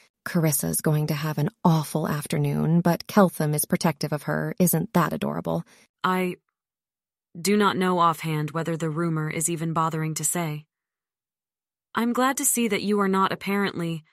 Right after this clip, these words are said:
Speaker 2: the kind of man who would consider his own honor mortally insulted,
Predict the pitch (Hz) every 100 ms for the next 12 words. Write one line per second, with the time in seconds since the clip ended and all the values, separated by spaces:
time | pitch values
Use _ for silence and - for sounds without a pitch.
0 | _ _ _ _ _ _ _ _ - 208
1 | 214 214 220 196 202 208 196 196 185 196
2 | - 208 202 190 190 196 - 202 202 180
3 | 180 190 202 196 185 180 175 208 220 -
4 | 160